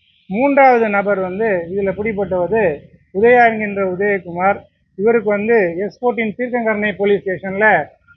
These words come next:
ஏ கேட்டகரியில ஹிஸ்டரி seat இருக்கு. இந்த நபரை பொறுத்த மட்டும் இவருக்கு வந்து ஒரு கொலை வழக்கு, இரண்டு கொலை முயற்சி வழக்கு உட்பட மொத்தம் பதிமூணு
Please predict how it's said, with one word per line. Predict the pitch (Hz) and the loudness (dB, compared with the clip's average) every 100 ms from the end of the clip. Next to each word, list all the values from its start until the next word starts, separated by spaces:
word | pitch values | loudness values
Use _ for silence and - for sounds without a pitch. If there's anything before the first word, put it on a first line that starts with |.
| - | 0
ஏ | 214 247 | 2 4
கேட்டகரியில | 233 208 202 196 214 214 | 2 2 2 2 4 2
ஹிஸ்டரி | 180 226 | 2 -4
seat | 202 185 | -4 -4
இருக்கு. | 170 151 175 208 - _ _ _ | -4 -4 -2 -2 -4 _ _ _
இந்த | 190 226 | -4 0
நபரை | 233 226 240 | 2 4 2
பொறுத்த | 220 202 196 | 0 -2 -6
மட்டும் | 196 190 214 226 175 - - - | -6 -4 2 4 4 -2 -18 -12
இவருக்கு | 196 226 220 | -4 -2 -2
வந்து | 196 196 226 | -2 -2 0
ஒரு | 202 226 226 208 185 190 - - - | 2 4 4 4 2 0 -6 -8 -4
கொலை | 208 226 | 2 4
வழக்கு, | 220 202 175 214 226 | 4 4 2 0 2
இரண்டு | 190 202 220 220 202 | 0 0 2 2 2
கொலை | 196 220 | 2 2
முயற்சி | 220 214 208 | 2 -2 -2
வழக்கு | 190 190 190 214 208 | 0 0 0 0 0
உட்பட | 185 - 214 196 165 - _ _ | -2 -2 4 4 2 -4 _ _
மொத்தம் | 185 185 247 233 175 165 _ _ _ | -10 -6 0 2 2 -2 _ _ _
பதிமூணு | 196 247 254 247 | 0 2 2 4